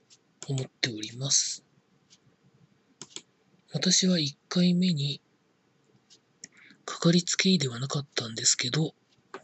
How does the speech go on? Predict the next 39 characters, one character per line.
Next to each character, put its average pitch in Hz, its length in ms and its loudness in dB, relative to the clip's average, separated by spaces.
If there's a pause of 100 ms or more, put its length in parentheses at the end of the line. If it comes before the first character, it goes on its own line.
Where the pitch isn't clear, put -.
(1200)
中 196 280 4
規 - 140 4
模 196 160 0
ぐ 208 100 2
ら 208 120 4
い 143 80 2
の 120 140 -10
病 123 280 -8
院 - 100 -12 (180)
で - 260 -2 (460)
予 147 120 -2
約 139 300 -4
を 143 60 -6
取 151 160 -4
っ - 60 -20 (160)
て 175 220 2 (960)
普 - 180 -4
通 165 200 2
に 147 140 0
打 139 60 -4
て - 140 -2
ま 165 140 2
し - 100 10
た 139 160 -4
の 120 80 -8
で、 - 320 6 (2500)
<laughs> 147 40 2
ワ 151 60 2
ク - 100 -4
チ - 220 2
ン 120 60 -4
が 123 120 0
打 120 80 -4
て - 160 -2
ま 165 140 4
し - 140 6
た 139 160 0
の 110 140 -10
で、 139 240 0